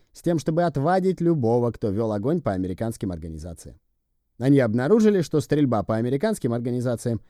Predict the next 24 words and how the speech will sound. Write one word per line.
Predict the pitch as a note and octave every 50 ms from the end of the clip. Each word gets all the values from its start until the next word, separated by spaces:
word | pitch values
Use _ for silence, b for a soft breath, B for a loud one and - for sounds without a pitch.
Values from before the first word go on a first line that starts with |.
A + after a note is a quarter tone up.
| _ _ _ _ -
не | C3 C#3+
приносила | A2 C3 C3+ C3 B2 A#2 F#2+ E3+ G3+ F#3+
много | C#3+ B2 B2 C#3+ C3 B2+
пользы. | - - F2 F2 F2 E2+ D#2 - _ _ _
Всё | - A#3 B3+
поступало | A#3+ C4 A3 - A3+ G#3 B3 B3 A#3 G#3+
из | F3 C#3
Лондона. | C#3+ D#3+ D#3+ D#3 D3 D3 C3+ C3 B2 - _ _ _ _ _ _ _ _ _ _ _ _ _ _ _
Стрельба | - - - D#3+ D#3 D3+ C#3 C#3 B2
по | B2+
лондонской | B2+ C#3 E3+ G3+ G#3+ G#3 G#3 F3 - G3 F3+
организации | E3+ E3 E3 E3 D#3 D3+ E3 D#3 - - C#3+
была | B2 B2+ C3+ D3
довольно | C#3 B2+ A2+ G#2+ G#2+ G#2 G2
бессмысленна, | G2 G#2+ - - - B2 C#3+ D#3 C#3+ - D3 C#3+ C#3 C3+ B2 b b b b
всё | - - G#3
поступало | G3+ - - - G2 F#2 F#2+ F#2 F#2+
из | F#2 E2+
Америки. | F#2+ F2 F#2 G#2+ A2 A#2 A2+ - _ _ _ _ _ _ _ _ _ _ _ _ _ _ _ _ _ _ _ _ _ _ _
Это | - D3 F#3 - C#3+
загнало | A#2 C3 A2 A#2 B2+ B2+ A#2+
их | A#2 G#2 -
в | A2
апатию. | G2+ F2 G#2 E2+ E2 - - -